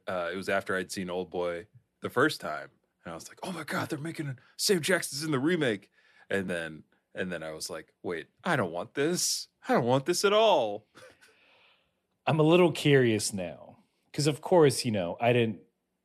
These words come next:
Speaker 2: I think I was in your boat where it's, I don't, I'm not giving it the time of day. There's no way they
Speaker 1: Mm-hmm.
Speaker 2: can, they can do it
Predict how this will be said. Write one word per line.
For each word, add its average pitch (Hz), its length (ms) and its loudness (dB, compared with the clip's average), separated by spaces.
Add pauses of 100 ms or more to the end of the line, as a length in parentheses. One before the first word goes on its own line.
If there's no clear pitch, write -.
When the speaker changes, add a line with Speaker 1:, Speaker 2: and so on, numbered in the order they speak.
(200)
Speaker 2:
I 127 60 -4
think 123 160 -2
I - 20 4
was 117 140 2
in 110 80 0
your 107 200 2
boat 92 300 -2
where 90 140 -6
it's, 90 200 -8
I 110 140 0
don't, 104 220 0 (240)
I'm 113 160 -2
not 90 120 -4
giving 87 220 -8
it 90 120 -12
the 76 60 -20
time 82 240 -12
of 78 80 -14
day. 76 260 -12
There's 87 180 -14
no 90 200 -6
way 82 520 -8 (880)
they 90 160 -2
Speaker 1:
Mm-hmm. 107 120 -2
Speaker 2:
can, 82 360 -12 (1200)
they 101 120 -6
can 90 220 -8
do 87 260 -4
it 80 200 -12